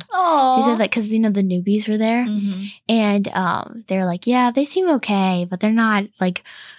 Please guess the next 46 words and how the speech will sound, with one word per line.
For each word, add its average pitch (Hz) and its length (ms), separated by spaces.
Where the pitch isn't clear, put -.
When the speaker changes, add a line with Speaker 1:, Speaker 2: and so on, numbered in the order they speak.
Speaker 2:
they're 220 120
not 220 180
as 190 240
efficient 185 420
as 175 160
you 185 120
guys. 170 380
They're 208 220
just 202 120
kinda 208 180
standing 202 420
around 180 580
and, 175 60
like, 170 220
doodle, 175 380
where-, 165 280
whereas 180 320
you 196 80
guys 185 240
are 180 80
like, - 280
'What 254 100
can 285 140
we 269 100
do? 247 300
What 233 80
do 254 60
you 262 40
want 240 140
us 233 100
to - 60
clean? 247 280
What 247 140
tasks 254 260
do 254 60
you 247 60
want 240 80
us - 80
to 269 100
do? 254 140
Do 220 100
we 226 60
help 247 180
this 247 140
customer?'" 226 420
Like, 175 220